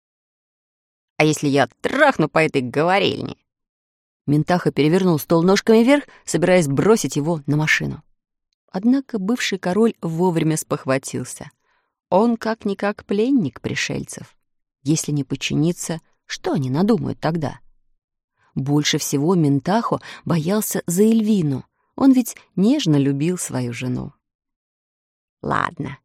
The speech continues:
коль на то пошло, буду изучать их проклятый язык», — гневно воскликнул ткач. «Может, он мне еще пригодится». Щелкнул замок, отворилась дверь, и вошел человек.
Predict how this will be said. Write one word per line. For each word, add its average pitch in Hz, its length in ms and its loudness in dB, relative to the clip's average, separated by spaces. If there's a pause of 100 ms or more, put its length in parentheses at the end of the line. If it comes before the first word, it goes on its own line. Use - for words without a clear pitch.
(420)
коль 156 340 -2
на 131 140 0
то 143 180 -4
пошло, 180 640 0 (260)
буду 156 400 0
изучать 120 540 -2
их - 280 -12
проклятый - 560 -4
язык», — - 420 -10 (540)
гневно 156 420 2
воскликнул 143 520 -4
ткач. - 440 -10 (300)
«Может, 127 300 -6
он 131 120 -2
мне 120 180 -2
еще - 320 -6 (200)
пригодится». - 800 0 (1040)
Щелкнул 233 560 0
замок, 160 480 2 (340)
отворилась 190 640 2
дверь, 220 320 0 (100)
и 214 100 -2
вошел 262 320 -4
человек. 202 560 -8